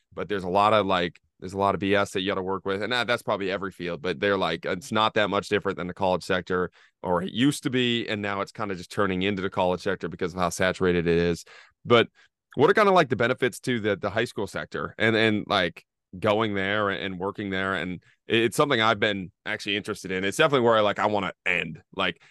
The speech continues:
I think I wanna go through the whole thing of the private sector and, like, do all that stuff and then kind of retire as a, as a strength coach in the high school sector, just 'cause I think it's a really,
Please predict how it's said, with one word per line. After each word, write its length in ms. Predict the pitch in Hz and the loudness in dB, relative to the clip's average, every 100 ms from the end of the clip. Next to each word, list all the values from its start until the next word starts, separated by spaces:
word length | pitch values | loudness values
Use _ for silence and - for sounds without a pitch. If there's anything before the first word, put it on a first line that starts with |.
| _ | _
I 60 | 101 | -2
think 140 | 117 | 2
I 20 | 117 | 2
wanna 200 | 110 101 | 2 2
go 140 | 104 | 2
through 160 | 110 98 | 0 -2
the 80 | |
whole 180 | 95 95 | 0 -2
thing 200 | 101 98 | -2 -4
of 60 | 90 | -4
the 60 | |
private 320 | 85 92 87 82 | -2 0 -2 -4
sector 360 | 92 90 90 | -4 -4 -6
and, 80 | 87 | -6
like, 160 | 85 85 | -8 -2
do 160 | 101 | 2
all 140 | 92 90 | 2 2
that 160 | 87 | -2
stuff 320 | - 90 85 | -2 -2 -2
and 100 | 87 | -4
then 220 | 90 87 78 | -6 -8 -6
kind 180 | - 90 | -4 -4
of 60 | 87 | -4
retire 460 | 87 92 87 92 - | -4 -2 -2 -4 -4
as 160 | 87 | -4
a, 240 | 85 87 - _ - _ _ | -4 -4 -6 _ -20 _ _
as 120 | 95 | -6
a 40 | - | -2
strength 280 | - 98 | 0 2
coach 160 | 104 101 | 2 0
in 60 | 90 | -2
the 60 | |
high 60 | 92 | -4
school 220 | - 104 | 0 0
sector, 260 | 104 98 104 | 0 -2 -2
just 180 | 139 | 0
'cause 140 | 139 113 | 0 2
I 80 | 107 | 0
think 180 | 117 | 0
it's 140 | 101 98 | -4 -6
a 60 | |
really, 400 | 92 95 85 - | -4 -4 -4 -8